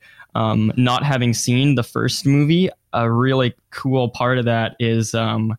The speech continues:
that the, the villain story is, um, a kid, and it's someone who, um, from my understanding, is, is being controlled by a higher up and is sort of just being manipulated and coached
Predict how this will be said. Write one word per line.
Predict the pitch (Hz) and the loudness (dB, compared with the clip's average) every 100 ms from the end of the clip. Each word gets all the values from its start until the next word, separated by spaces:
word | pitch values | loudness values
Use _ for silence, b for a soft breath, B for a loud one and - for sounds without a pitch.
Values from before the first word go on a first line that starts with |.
| - | -4
that | 113 113 113 - - - - _ | -2 0 0 -4 -6 -10 -10 _
the, | - 117 113 113 110 - _ | -4 0 2 0 -2 -4 _
the | 117 120 | -2 2
villain | 120 120 131 127 | 2 2 2 2
story | - - 117 113 110 110 - | 0 -2 -2 0 0 -2 0
is, | 120 117 113 113 - - | 0 2 0 -2 -4 -6
um, | 110 110 - 117 120 _ - | -4 -4 -4 -4 -6 _ -8
a | 123 | -8
kid, | - 120 123 147 196 202 135 | -2 0 2 2 0 -2 -2
and | 127 123 120 - | 0 2 0 0
it's | 135 - | -2 0
someone | - 135 135 131 131 131 127 B B B | 0 2 4 2 2 2 2 B B B
who, | - 143 135 131 127 123 - | -2 2 4 4 2 0 -2
um, | 123 117 117 - | 0 2 0 -2
from | - 147 | 0 2
my | 147 | 4
understanding, | 143 131 127 - 127 123 117 | 2 2 0 0 2 2 2
is, | 123 | 0
is | 117 135 | 2 0
being | 117 151 143 | 2 2 2
controlled | 117 143 - 139 127 143 143 | 4 2 2 0 2 2 2
by | 123 123 | 0 0
a | |
higher | 117 127 120 117 117 | 0 0 0 0 0
up | 147 - | -2 0
and | 120 | 0
is | 113 - | 0 0
sort | 123 120 | 0 2
of | 117 113 | 0 0
just | 127 - | -2 -2
being | 120 117 | 0 2
manipulated | 117 117 120 120 120 117 113 110 - | 4 2 0 0 0 0 0 -2 -2
and | 113 107 - | -2 -2 -4
coached | - 120 113 - - | -2 -2 -2 -4 -6